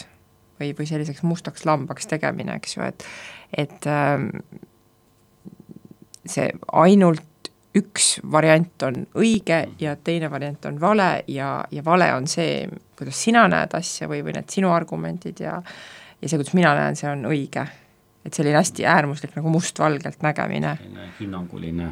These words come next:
Speaker 2: siis, äh, hinnangu andmine ühele või teisele, et või jah, et,
Speaker 1: Mhm.
Speaker 2: et kumb on õige, kumb on vale.
Speaker 1: Ja, ja noh, siis selline nagu tüli või konflikti laiendamine ja süvendamine, et, et, et lõpuks, et need on need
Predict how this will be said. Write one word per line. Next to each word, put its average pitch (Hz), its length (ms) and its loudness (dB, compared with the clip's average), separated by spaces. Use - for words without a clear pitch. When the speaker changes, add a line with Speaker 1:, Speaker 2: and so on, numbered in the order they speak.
Speaker 2:
siis, 90 320 -8
äh, 85 500 0
hinnangu 92 640 8
andmine 87 520 8
ühele 90 320 0
või 92 140 0
teisele, - 400 -2
et - 260 -12
või - 200 -4
jah, 87 220 -2
et, 90 80 0
Speaker 1:
Mhm. 92 160 -2
Speaker 2:
et - 140 -12
kumb 82 260 0
on 85 160 6
õige, 85 240 2
kumb 90 200 2
on 90 100 0
vale. - 200 -2
Speaker 1:
Ja, 165 360 6
ja 156 140 0
noh, 151 100 0
siis 151 180 -2
selline 156 320 2
nagu 139 180 -2
tüli 202 480 4
või 147 120 0
konflikti 156 960 -2
laiendamine 151 1000 2
ja 139 80 -6
süvendamine, 151 960 0
et, - 300 -14
et, - 280 -12
et 143 160 -6
lõpuks, 170 480 0
et 147 80 0
need 208 160 6
on 190 80 6
need 156 180 4